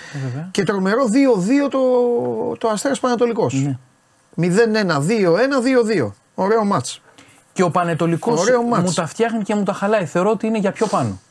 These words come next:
Speaker 1: από αυτό που, που
Speaker 2: Ποιος;
Speaker 1: δείχνει. Ο Πανετολικός είναι
Speaker 2: Ναι,
Speaker 1: για πιο
Speaker 2: και θα
Speaker 1: πάνω.
Speaker 2: κινδυνεύσει με τον Τρίγκα.
Speaker 1: Ναι.
Speaker 2: Έχουμε τη βαθμολογία.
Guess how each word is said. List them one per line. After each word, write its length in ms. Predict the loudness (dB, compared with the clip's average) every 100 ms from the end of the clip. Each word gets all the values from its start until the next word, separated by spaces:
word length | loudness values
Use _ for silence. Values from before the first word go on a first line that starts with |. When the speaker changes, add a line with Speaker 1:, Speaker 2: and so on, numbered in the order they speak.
| _ _ _ _ _
Speaker 1:
από 180 | -6 -4
αυτό 180 | -2 -4
που, 420 | -2 -4 -4 -6
που 60 | -2
Speaker 2:
Ποιος; 180 | -2 0
Speaker 1:
δείχνει. 140 | -4 -6
Ο 80 | -6
Πανετολικός 580 | -2 0 0 0 -2 -2
είναι 100 | 0
Speaker 2:
Ναι, 60 |
Speaker 1:
για 100 | 0
πιο 80 | 0
Speaker 2:
και 60 | 0
θα 60 | -2
Speaker 1:
πάνω. 100 | 0
Speaker 2:
κινδυνεύσει 400 | 0 0 0 -2
με 80 |
τον 120 | 0 0
Τρίγκα. 280 | 2 0 -2 -10 -2
Speaker 1:
Ναι. 80 | 2
Speaker 2:
Έχουμε 180 | 4 2
τη 60 |
βαθμολογία. 720 | 2 0 0 2 2 2 -2